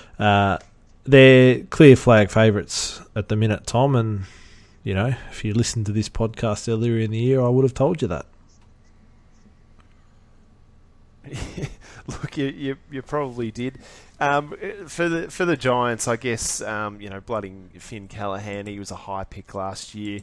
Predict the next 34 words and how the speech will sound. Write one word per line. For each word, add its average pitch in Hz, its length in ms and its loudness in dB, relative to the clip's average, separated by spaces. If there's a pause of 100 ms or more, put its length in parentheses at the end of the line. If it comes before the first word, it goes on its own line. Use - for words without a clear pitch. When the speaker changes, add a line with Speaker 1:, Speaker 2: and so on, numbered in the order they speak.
(400)
Speaker 2:
Uh, 92 440 -10 (160)
that, 120 220 -10
that, 120 220 -8
that 123 160 -10 (120)
would 110 120 -14
have - 80 -20
probably 104 280 -14
put 104 220 -12
a, 98 260 -8
uh, 95 340 -12 (140)
a, 101 100 -14 (160)
been 117 200 -6
a 104 40 -12
sight 135 300 -6
for 101 120 -16
sore 95 320 -10
eyes, 98 260 -10
I 98 60 -6
reckon. 104 340 -10 (100)
Um, 104 460 -8 (800)
otherwise, 139 440 2
it 123 80 -8
was 123 200 -6
a 131 60 -4
really 143 300 2
forgettable 95 520 -10
night 92 300 -10
for - 140 -14
them. 101 380 -10
Uh, 101 500 -8
yeah, 98 180 -8
battled 110 320 -6
to 92 80 -14
score, 98 640 -10